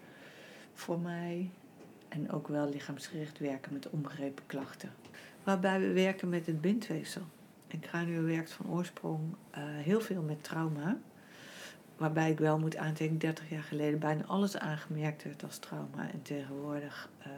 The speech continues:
we veel duidelijker hebben wat werkelijk trauma is en wat niet. Daar hebben we het zo dadelijk wel over. Maar door het lijf aan te spreken in het bindweefsel komen on-, eh,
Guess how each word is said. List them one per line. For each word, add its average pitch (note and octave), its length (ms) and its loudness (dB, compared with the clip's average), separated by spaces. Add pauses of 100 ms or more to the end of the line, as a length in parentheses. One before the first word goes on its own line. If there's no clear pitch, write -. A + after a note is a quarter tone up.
we C#3+ 120 -4
veel D#3 240 0
duidelijker D3 480 0
hebben D3 220 -6
wat D#3+ 180 -4
werkelijk D3+ 440 -2
trauma D3 400 -2
is C#3 220 -6
en C#3+ 120 -6
wat - 160 -6
niet. B3+ 320 0 (120)
Daar D#3 160 -8
hebben C#3+ 200 -8
we - 60 -12
het - 100 -10
zo D#3+ 60 -6
dadelijk D#3+ 340 -2
wel G3 160 -2
over. F#3 420 -2 (1080)
Maar E3+ 320 4
door F#3 220 6
het E3+ 320 2
lijf F#3 360 6
aan F3+ 160 2
te G3+ 80 -2
spreken - 420 -2
in D#3+ 80 0
het C#3+ 160 -4
bindweefsel F3+ 840 0
komen F3 580 0 (180)
on-, G3 640 4 (500)
eh, E3+ 420 -2